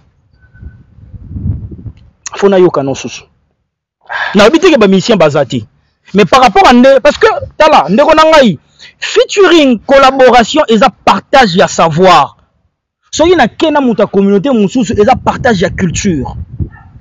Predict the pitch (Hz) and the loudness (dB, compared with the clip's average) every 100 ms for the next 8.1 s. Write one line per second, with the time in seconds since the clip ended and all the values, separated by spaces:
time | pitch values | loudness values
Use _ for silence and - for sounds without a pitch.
0 | _ _ - 202 226 - - 226 277 - | _ _ -8 0 0 -2 -2 0 2 2
1 | 214 208 233 - 196 175 185 190 156 - | 4 4 4 2 2 4 4 4 0 -4
2 | - 208 220 262 339 277 349 277 262 202 | -8 -4 0 0 0 0 -2 0 0 0
3 | 165 - - - - _ - - 233 302 | -2 -8 -20 -20 -20 _ -10 0 2 2
4 | 220 233 247 220 185 226 - _ _ _ | 2 4 6 4 2 -2 -10 _ _ _
5 | _ - 302 226 262 262 240 277 240 226 | _ -2 0 2 2 0 -2 -2 0 2
6 | 190 202 254 226 185 214 190 165 196 233 | 2 4 4 4 4 4 4 2 0 -2
7 | - _ - 202 247 254 220 175 214 185 | -4 _ -8 -2 0 2 2 4 2 0